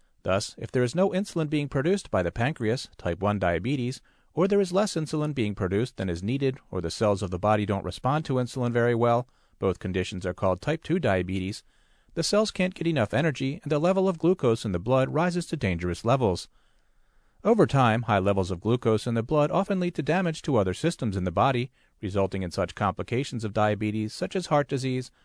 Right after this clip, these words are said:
arterial disease, diabetic retinopathy, damage to the nerves in the eyes, and diabetic peripheral neuropathy, damage to nerves of the hands,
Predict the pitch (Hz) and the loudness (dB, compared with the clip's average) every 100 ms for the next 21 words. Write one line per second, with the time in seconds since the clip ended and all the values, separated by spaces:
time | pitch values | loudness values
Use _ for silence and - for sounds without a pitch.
0 | _ - 113 190 196 113 90 87 90 92 | _ -6 -2 0 2 2 0 -2 -2 -4
1 | - - 95 95 95 95 98 98 92 117 | -8 -2 0 2 2 0 0 -2 0 -2
2 | 127 127 127 - _ _ _ - 90 87 | -2 -2 -4 -6 _ _ _ -4 -2 -2
3 | - 92 82 92 98 87 90 85 117 107 | -6 -4 -2 0 0 -2 -4 -2 0 0
4 | 110 - _ _ _ - 143 175 202 175 | -2 -8 _ _ _ -10 -2 2 2 2
5 | 170 170 - 135 185 123 110 104 90 156 | 2 0 0 0 0 2 2 4 2 2
6 | - 98 85 - _ _ - 107 92 - | 0 -2 -2 -4 _ _ -4 -2 -2 -2
7 | 98 104 104 101 90 95 147 143 147 - | 0 2 2 0 -2 -2 -2 -2 -4 -6